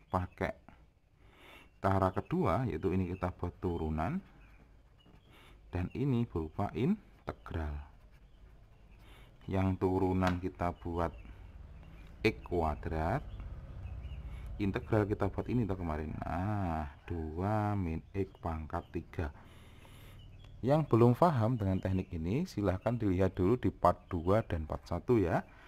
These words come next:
Kita turunkan di sini ketemu dua X. Nah, diturunkan dua X muncul dua. Di turunan dua muncul nol, baru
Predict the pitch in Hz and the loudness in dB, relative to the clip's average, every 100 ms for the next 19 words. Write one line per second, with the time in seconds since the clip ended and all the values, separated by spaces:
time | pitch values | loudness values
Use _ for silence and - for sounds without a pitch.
0 | - - - 127 143 139 139 151 156 156 | -20 -20 -8 -4 0 0 2 2 2 0
1 | 147 156 156 143 - 127 135 131 - 87 | -2 -2 -4 -4 -4 -2 -2 -2 -6 -6
2 | - - - - - - - - - - | -6 -10 -14 -20 -20 -20 -20 -20 -20 -20
3 | - - 90 82 - - - - - - | -18 -12 -8 -6 -8 -12 -18 -20 -20 -20
4 | - 110 110 123 143 135 147 175 143 - | -4 2 2 2 0 0 -2 -2 -4 -4
5 | 90 87 113 113 110 - 87 76 69 - | -4 -2 -2 -2 -4 -6 -6 -6 -10 -14
6 | - - _ _ _ - - - - 113 | -20 -20 _ _ _ -20 -20 -20 -4 -2
7 | 110 127 135 131 175 147 135 110 87 98 | 2 4 6 4 2 2 2 2 0 2
8 | 98 90 85 82 82 - 85 82 82 123 | 2 2 0 0 -4 -4 -4 -4 -2 -2
9 | 190 | -2